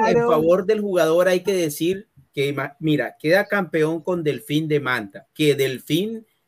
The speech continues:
Speaker 2: es un equipo histórico en Ecuador,
Speaker 1: Sí.
Speaker 2: pero no es un equipo grande. Pasa a Barcelona, que es un equipo grande de Ecuador.
Speaker 1: El más grande de Ecuador,
Speaker 2: Pasa a Barcelona
Speaker 1: hay que decirlo,
Speaker 2: y,
Speaker 1: ¿ah?
Speaker 2: y,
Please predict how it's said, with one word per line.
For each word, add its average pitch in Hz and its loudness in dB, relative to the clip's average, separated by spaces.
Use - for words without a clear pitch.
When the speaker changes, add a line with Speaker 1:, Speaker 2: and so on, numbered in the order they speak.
Speaker 2:
es 143 -2
un 185 2
equipo 185 -4
histórico 185 -4
en 160 -4
Ecuador, 143 -4
Speaker 1:
Sí. 120 -8
Speaker 2:
pero 131 0
no 123 -10
es 127 -10
un 131 -10
equipo - -10
grande. 107 -8
Pasa 151 4
a - 4
Barcelona, 139 0
que 117 -6
es 113 -8
un 139 -4
equipo 135 -6
grande 117 -4
de 107 0
Ecuador. 123 -4
Speaker 1:
El 160 0
más 160 4
grande 160 2
de 135 0
Ecuador, 131 0
Speaker 2:
Pasa 156 2
a 208 4
Barcelona 190 2
Speaker 1:
hay 147 2
que 123 -4
decirlo, 113 -2
Speaker 2:
y, 104 -2
Speaker 1:
¿ah? - -20
Speaker 2:
y, 180 -2